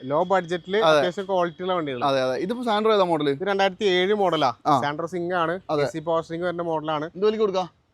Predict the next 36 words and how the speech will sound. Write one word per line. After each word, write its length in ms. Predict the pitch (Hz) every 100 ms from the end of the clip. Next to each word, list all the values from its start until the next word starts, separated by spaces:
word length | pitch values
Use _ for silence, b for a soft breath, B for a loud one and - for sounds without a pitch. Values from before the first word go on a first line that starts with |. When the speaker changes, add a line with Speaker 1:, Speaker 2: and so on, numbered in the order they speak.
| -
Speaker 1:
നമുക്കൊരു 240 | 175 208
തൊണ്ണൂറായിരം 600 | 202 185 175 180 202 202
കിട്ടി 160 | 196 175
കഴിഞ്ഞാൽ 160 | 175 165
കൊടുക്കാൻ 240 | 131 127
പറ്റും. 140 | 110 -
Speaker 2:
തൊണ്ണൂറ്. 260 | 165 170 139
Speaker 1:
ആ, 20 |
Speaker 2:
ഏഴ് 340 | - - 151
പേപ്പർ 100 | 190
Speaker 1:
രണ്ടായിരത്തി, 300 | 214 226 247
Speaker 2:
ഉണ്ടല്ലോ 220 | 226 170
അല്ലേ? 120 | 156 151
Speaker 1:
ആ, 180 | 175
ഇരുപത്തിയേഴ് 460 | 170 170 165 196 190
പേപ്പർ 300 | 185 170 175
ഉണ്ട്. 120 | 170
Speaker 2:
അതെ. 280 | 165 _ 147
Speaker 1:
ടെസ്റ്റും 220 | 117 175
ടാക്സ് 220 | 170 156
ഒക്കെ 80 | 156
ഉള്ള 100 | 165
വണ്ടിയാണ്. 300 | 156 147 143 -
Speaker 2:
അതെ. 220 | - 131 - - _
കിലോമീറ്ററോ? 360 | 202 240 262 254
Speaker 1:
നമുക്ക് 160 | 240 - _ -
പറഞ്ഞ 220 | 156 180
റേറ്റ് 280 | 196 220 190
ഒന്നും 140 | 214
നമുക്ക് 200 | 202 202
നെഗോഷ്യബിൾ. 360 | 175 170 165 165 - -
കിലോമീറ്റർ 360 | 143 147 165
ഏകദേശം 180 | 196 190
ഒരു 60 | 190
എഴുപത്തഞ്ച് 440 | 165 165 165 175
കാണിക്കുന്നത്. 480 | 190 165 143 139 131